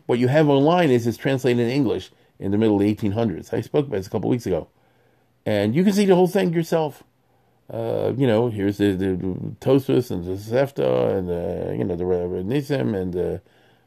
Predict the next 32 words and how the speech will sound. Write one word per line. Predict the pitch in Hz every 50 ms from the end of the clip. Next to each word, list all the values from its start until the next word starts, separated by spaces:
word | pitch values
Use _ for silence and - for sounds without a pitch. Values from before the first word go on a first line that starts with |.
| _ _
Ra-, | - - 90 85
Ralbag | 85 113 127 139 131 131 131 131 123 113
and | 110
all | 107 107 98
the | 104 104
rest | 120 131 123 -
of | 135 127 123
it. | - - - - _ _ _ _ _ _ _ _ _ _ _ _ _ _
And | 120 117 113 110 113 113 113 107
it's | 113 123 127
very | 143 156 180 190 175
famous | - 185 190 226 247 220 147 -
'cause | - - - 107 107 107 - - - _ _ _ _ _ _ _
when | - 110 107 104 107
the | 104 107 104 104 104 104 107 - -
Abarbanel | 107 107 120 127 143 147 143 139 135 123 110
gets | 143 131 123 - -
to | - 131 120 107 110
his | 110 113 104 117
own | 135 185 220
opinion, | 220 156 - 143 113 101 101 104 117 123 - _ _ _ _ _ _ -
he | - 139 139
says | 127 - 131 123 113
he | 120 113 113
thinks | - 131 127 123 -
that | - 113
the | 95 98
king | 92 - 147 139 135 131
should | 131 - 131 120
buy | 113 110 107
these | 98 107 104 98 -
things. | - 104 101 113 135 131 -